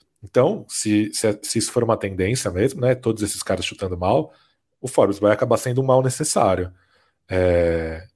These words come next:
eu acho que há esperança de melhora desses caras, principalmente do Derrick White. O Derrick White, na temporada passada, se vocês lembrarem bem, logo que ele voltou de lesão, foi a mesma coisa.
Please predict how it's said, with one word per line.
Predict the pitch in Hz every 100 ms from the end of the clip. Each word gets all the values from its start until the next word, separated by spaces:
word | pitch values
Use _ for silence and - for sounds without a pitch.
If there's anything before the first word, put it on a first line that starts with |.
| -
eu | 123
acho | 110 -
que | 127
há |
esperança | 135 135 151 110 131 -
de | 113
melhora | 98 95 95
desses | 98 - -
caras, | 95 104 131 - - _
principalmente | - 220 220 185 -
do | 143
Derrick | 135 123 104
White. | 92 117 104
O |
Derrick | 113 147 117
White, | 113 120 -
na |
temporada | 120 117 117 110
passada, | 107 - 113 120
se | 107
vocês | 98 107
lembrarem | 101 92 98 92 87
bem, | 92 127 123 _ _ -
logo | 113 120
que | 139
ele |
voltou | 113 107 117
de | 110
lesão, | 104 87 113
foi | -
a | 98
mesma | 98 123 151
coisa. | - 92 107 123